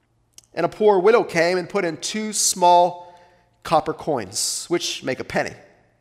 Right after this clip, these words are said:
And Jesus called his disciples to him and said to them, "Truly I say to you, this poor widow has put in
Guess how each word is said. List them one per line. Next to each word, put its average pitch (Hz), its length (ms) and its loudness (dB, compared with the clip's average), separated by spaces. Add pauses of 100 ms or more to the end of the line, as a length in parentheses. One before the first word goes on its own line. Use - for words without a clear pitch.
(840)
And 175 140 -2
Jesus 240 300 0
called 214 320 2
his 170 100 -4
disciples 175 500 0
to 208 160 0
him 160 120 2
and 143 100 -6
said 214 240 0
to - 80 -10
them, 135 260 -4 (1160)
"Truly 277 320 0
I 196 80 6
say 233 240 4
to 196 60 -6
you, 185 100 -2
this 214 160 -2
poor 240 380 4
widow 202 480 4 (880)
has 208 180 4
put 240 240 4
in 214 220 0